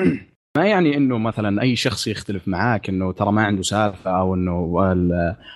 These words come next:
أو إنه هذول يعني ما يعرفون أو ما، أو ما هم ما ب-، في العمق اللازم علشان الشخص يفهم المسألة هذه. من حق أي شخص يسمي نفسه باللي يبغى، ولكن إنه لابد برضو يمكن على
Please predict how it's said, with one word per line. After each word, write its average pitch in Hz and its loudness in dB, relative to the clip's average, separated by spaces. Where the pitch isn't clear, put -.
أو 113 2
إنه 117 2
هذول 123 0
يعني 110 0
ما 135 2
يعرفون 120 -2
أو 110 0
ما، 120 0
أو 120 0
ما 123 0
هم 120 2
ما 123 2
ب-، 107 -2
في - -6
العمق 117 0
اللازم 104 0
علشان 101 -4
الشخص - -4
يفهم 101 -2
المسألة 95 0
هذه. 82 -4
من 190 2
حق - -2
أي 170 2
شخص 170 -2
يسمي 139 2
نفسه 143 -2
باللي 117 0
يبغى، 90 -6
ولكن 160 2
إنه 151 2
لابد 143 -2
برضو 117 0
يمكن 110 0
على 101 0